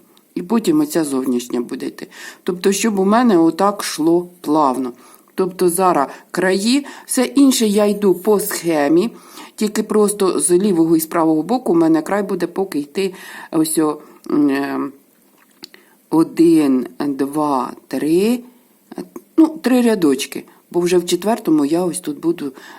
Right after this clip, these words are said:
е, робити збільшення. Так, ось так. Ну, що в мене получиться? А, спостерігайте, самі дуже цікаво. Я хочу, щоб отут край отак, е, рівненько і ці-, і пішов отак.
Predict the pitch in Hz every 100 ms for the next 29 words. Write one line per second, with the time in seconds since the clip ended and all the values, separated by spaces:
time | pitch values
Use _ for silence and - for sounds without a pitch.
0 | _ 156 139 143 143 165 175 151 147 -
1 | 135 135 123 120 - 131 123 123 120 _
2 | - _ _ _ _ _ - 135 123 -
3 | - _ _ _ _ - 190 185 - 120
4 | - - 202 233 - - - 233 220 208
5 | 202 202 196 214 262 185 160 - - _
6 | _ _ - - - - - - 156 139
7 | 143 - 190 208 208 196 190 185 196 226
8 | 226 147 - 175 190 196 175 180 185 170
9 | 160 - 156 - 190 208 147 - 160 170
10 | 175 175 170 165 156 160 165 - - 165
11 | 151 147 151 143 - - - - 160 147
12 | 156 165 165 175 180 180 170 160 - 160
13 | - - 151 151 - 147 - 190 233 202
14 | 185 143 -